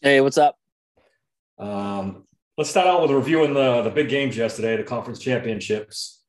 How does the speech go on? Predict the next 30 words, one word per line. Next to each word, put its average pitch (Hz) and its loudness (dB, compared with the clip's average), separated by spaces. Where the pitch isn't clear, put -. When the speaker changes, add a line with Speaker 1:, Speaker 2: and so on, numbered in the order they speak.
Speaker 2:
Uh, 95 -12
start 123 -2
with 120 0
the - -4
first 143 -2
game. 131 -2
Uh, 98 -8
Eagles 135 0
beat 135 -2
the 131 -6
forty-niners 123 0
pretty 127 -4
handily. 110 -2
Uh, 82 -18
big 151 2
story 135 2
there, 117 0
quarterbacks 117 0
getting 107 -2
hurt, 98 -2
both, 107 -4
both 117 -4
forty-niners 101 -4
<laughs> - -12
quarterbacks 104 -8
hurt. 87 -8
Just 156 -2
unbelievable 107 0
luck 95 -2
for, 95 -14